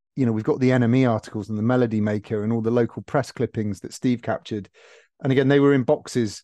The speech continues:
sort of getting ready to fall apart and rot. And I was able to use some A I technology to effectively grab the text off those and clean it up and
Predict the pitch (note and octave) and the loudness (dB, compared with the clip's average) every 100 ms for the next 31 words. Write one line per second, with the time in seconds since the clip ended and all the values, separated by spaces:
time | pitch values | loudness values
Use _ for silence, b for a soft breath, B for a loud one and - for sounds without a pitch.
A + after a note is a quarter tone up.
0 | _ - C3 A#2 C3 B2 A#2 A2 - B2 | _ -12 -12 -2 -2 2 2 0 -4 -4
1 | A#2 - A#2 A2+ B2+ C3 - A2 G2+ b | -4 -2 -4 0 0 0 -2 -6 -6 b
2 | b b - B2 A2+ C3 A2+ A#2+ A#2 - | b b -8 -2 2 2 0 -2 -2 0
3 | A#2 A#2 A#2 A#2 C3 C3 A#2 G#2+ G2+ - | 0 2 2 0 -4 -4 -6 -6 -10 -10
4 | A2 B2 - A2 G#2 - B2+ B2 A#2+ A#2 | -6 -6 -6 -12 -12 -4 0 2 0 -4
5 | - B2 - A#2+ - A2+ A2 G2+ _ _ | -4 -4 -4 -8 -2 -2 -2 -4 _ _
6 | _ - A#2+ A#2 - C#3 B2 B2 A#2+ A2+ | _ -4 -2 -2 0 2 2 2 -2 -4
7 | _ - A2 A2+ | _ -12 -8 -8